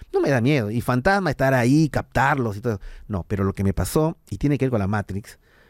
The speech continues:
hace seis meses, eso sí me dio profundo miedo, que fue lo siguiente. Tú sabes de que en Lince hay unas calles en las cuales la gente desaparece.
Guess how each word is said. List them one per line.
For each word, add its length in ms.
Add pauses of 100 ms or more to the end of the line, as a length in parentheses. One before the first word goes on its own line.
(240)
hace 180
seis 180
meses, 540
eso 180
sí 440
me 100
dio 160
profundo 640
miedo, 380 (560)
que 100
fue 120
lo 100
siguiente. 560 (800)
Tú 100
sabes 280
de 140
que 460
en 180
Lince 640 (580)
hay 180
unas 160
calles 420
en 60
las 100
cuales 200
la 20
gente 340
desaparece. 1200